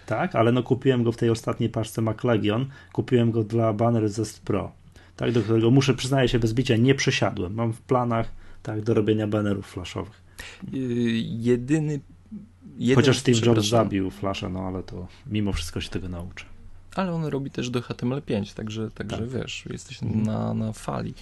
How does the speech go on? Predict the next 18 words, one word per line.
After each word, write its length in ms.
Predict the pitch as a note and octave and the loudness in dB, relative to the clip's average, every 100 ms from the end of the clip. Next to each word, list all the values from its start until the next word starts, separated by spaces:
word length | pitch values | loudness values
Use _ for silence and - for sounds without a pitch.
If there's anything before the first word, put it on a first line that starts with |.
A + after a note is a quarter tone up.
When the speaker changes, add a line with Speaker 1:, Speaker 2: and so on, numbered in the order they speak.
| - - - - - | -16 -16 -16 -12 -4
Speaker 2:
Mm, 640 | A2 G#2+ G#2+ A2 G#2+ - - - _ - | 0 2 2 2 0 -4 -14 -20 _ 0
jedyn-, 420 | - D#3+ D#3 - | 2 2 -2 -4
jeden 300 | - D3 D#3+ | -2 -2 -2
z 80 | C#3 | -4
niewielu 420 | C#3 D3 D3 C#3+ - - | -4 -4 -2 -4 -8 -8
ap-, 180 | - - - | -8 -8 -8
jedna 300 | A#2+ D3+ C#3 | -4 -2 -4
z 80 | C3 | -4
niewielu 300 | B2+ C#3 C#3 | -6 -4 -4
aplikacji 480 | B2+ A#2+ B2 - A#2+ | -4 -2 -2 -2 -6
Devon 240 | A#2+ A#2 | -4 -4
Think, 300 | - B2+ D#3+ - - - - | -4 -4 -6 -8 -20 -20 -18
która 260 | - B2 | -2 -2
po 200 | - - | 0 0
ukazaniu 480 | D#3+ F3 D3+ D3+ D3 | -2 0 -2 -2 -2
się 160 | C3 C3 | -2 -2
jeszcze 260 | C3 - | -2 -2
w 120 | A#2 | -8